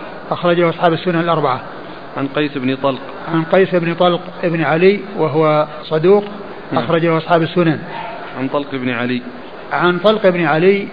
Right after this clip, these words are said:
Speaker 1: صاحب رسول الله صلى الله عليه وسلم اليمامي،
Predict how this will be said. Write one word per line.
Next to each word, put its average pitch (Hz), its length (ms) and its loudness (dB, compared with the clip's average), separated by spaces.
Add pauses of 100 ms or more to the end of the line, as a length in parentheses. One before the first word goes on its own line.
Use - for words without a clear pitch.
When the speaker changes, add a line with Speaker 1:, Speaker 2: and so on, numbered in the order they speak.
(360)
Speaker 1:
صاحب 175 260 2
رسول 170 340 0
الله 165 360 2
صلى 170 60 0
الله 156 180 0
عليه 147 100 -2
وسلم 165 220 0
اليمامي، 180 520 2